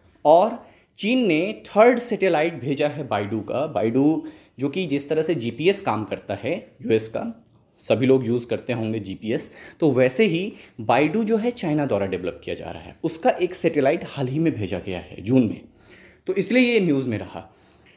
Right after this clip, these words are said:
तो बाकी जो हैं, जैसे ग्लोनास, ग्लोनास है रसिया का,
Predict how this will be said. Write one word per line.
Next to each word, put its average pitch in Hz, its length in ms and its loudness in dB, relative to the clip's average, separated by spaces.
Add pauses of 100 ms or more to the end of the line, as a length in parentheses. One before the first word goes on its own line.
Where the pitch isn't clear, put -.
(260)
तो 190 80 4
बाकी 170 400 2
जो 233 120 -2
हैं, 226 240 -4
जैसे 160 220 -4
ग्लोनास, 139 560 2
ग्लोनास 143 440 2
है 208 140 -2
रसिया 120 260 -4
का, 92 240 -12